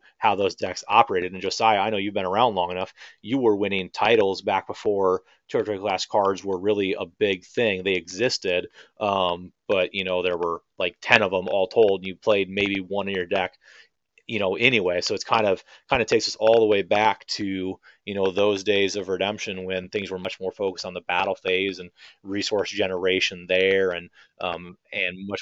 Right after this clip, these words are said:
more interactive between the two players rather than one player just playing solitaire for a little bit and the other player seeing what they can do after the fact. Um, and I think it's been very, uh, well received by the community that w-,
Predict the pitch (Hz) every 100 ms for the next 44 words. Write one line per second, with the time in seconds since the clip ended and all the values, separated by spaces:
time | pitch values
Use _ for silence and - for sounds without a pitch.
0 | - 95 95 90 92 90 90 - - 101
1 | 95 - 98 - 95 92 87 92 92 92
2 | 87 - _ _ _ 95 95 104 98 95
3 | 92 - - 98 90 - 90 92 95 92
4 | 92 98 92 92 92 95 - 90 90 87
5 | 95 90 - 98 95 90 - - _ _
6 | 101 98 95 92 87 98 98 95 87 -
7 | _ _ - 101 90 90 90 - 95 92
8 | 87 - - 87 87 87 92 107 - 101
9 | 98 - - - 95 90 85 101 98 95
10 | 92 92 _ 95 90 - 95 104 104 98
11 | 95 - - 107 107 101 90 - _ _
12 | _ 95 98 98 - 101 92 92 92 90
13 | 92